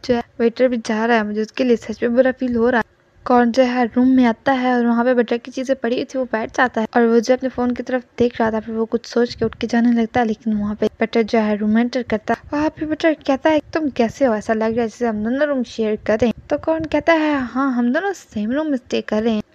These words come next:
फिर कौन कहता है, "मुझे तुमसे कुछ पूछना है, मुझे सच बताना है, क्या सब कुछ ठीक है? क्या तुम्हारी तबीयत ठीक है?" तो वहाँ पे बटर कहता है, "नहीं, कुछ भी नहीं हुआ, मैं बिल्कुल ठीक हूँ।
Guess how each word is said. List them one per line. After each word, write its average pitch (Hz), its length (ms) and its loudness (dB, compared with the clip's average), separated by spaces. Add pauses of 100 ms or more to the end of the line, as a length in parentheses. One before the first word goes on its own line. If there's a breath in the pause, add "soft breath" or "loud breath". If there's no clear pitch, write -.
फिर 285 100 -2
कौन 254 160 -2
कहता 240 340 -2
है, 262 60 0
"मुझे 240 160 -2
तुमसे 254 260 -4
कुछ - 240 -8 (160)
पूछना 226 300 0
है, 269 60 2
मुझे 240 120 0
सच 247 300 -2
बताना 233 280 -2
है, 214 80 -6
क्या 214 160 -6
सब 220 200 -8
कुछ - 320 -4
ठीक 240 220 0
है? 214 200 2
क्या 311 180 -4
तुम्हारी 311 300 -4
तबीयत 320 400 0
ठीक 311 240 -2
है?" 285 140 4 (460 loud breath)
तो 302 80 2
वहाँ 294 100 2
पे 302 80 4
बटर 302 220 0
कहता 269 320 -2
है, 302 60 -2
"नहीं, 294 160 0
कुछ - 240 -6
भी 320 80 -4
नहीं 277 160 0
हुआ, 226 140 0
मैं 220 160 -2
बिल्कुल 220 340 0
ठीक 226 180 0
हूँ। - 80 -20